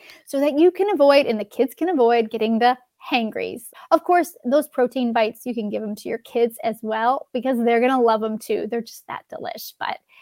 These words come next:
keep a few back for yourself. All right, so let me give you another tip, meal planning tip number two. Make smoothie packs. Do you like smoothies? I'm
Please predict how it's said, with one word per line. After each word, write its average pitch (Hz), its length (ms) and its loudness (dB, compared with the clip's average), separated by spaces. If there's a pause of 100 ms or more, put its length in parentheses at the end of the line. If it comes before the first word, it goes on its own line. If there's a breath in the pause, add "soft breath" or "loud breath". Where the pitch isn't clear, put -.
(240 soft breath)
keep 339 200 4
a 320 60 -2
few 233 220 -6
back - 280 -6
for - 120 -12
yourself. - 500 -10 (600)
All 240 80 -2
right, 220 220 2
so 254 80 0
let 240 140 0
me 359 140 0
give 349 140 2
you 311 180 0
another 226 840 0
tip, 233 460 0 (540 soft breath)
meal 233 400 0
planning 262 440 -2
tip - 360 -8
number 226 720 -4 (180)
two. 339 340 2 (540 soft breath)
Make 226 480 -2
smoothie 269 840 2
packs. - 800 -4 (100)
Do 220 100 -8
you 233 80 0
like 220 200 0
smoothies? 240 480 -6 (340)
I'm 240 280 -2